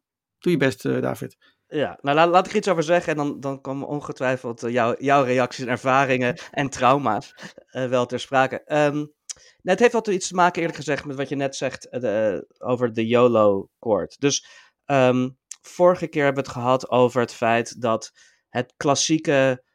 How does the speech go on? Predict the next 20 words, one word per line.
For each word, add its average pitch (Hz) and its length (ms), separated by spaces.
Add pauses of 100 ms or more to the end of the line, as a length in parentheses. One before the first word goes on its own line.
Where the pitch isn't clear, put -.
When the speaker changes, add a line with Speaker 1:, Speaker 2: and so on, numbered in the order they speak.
(440)
Speaker 2:
eh, 117 160 (320)
eigenlijk 156 360
vrij 135 300
kleine 147 600
invloedsbewegingen 135 1300
binnen 120 460 (300)
het, 120 360 (100)
de 98 340
conservatieve 110 640
wereld 113 360
of 95 120
de 101 60
Republikeinse 107 640
Partij, 117 460 (380)
ehm, 117 480
het 143 180
moeilijk 170 280
vinden, 131 520 (340)
eh, 127 240
om, 127 480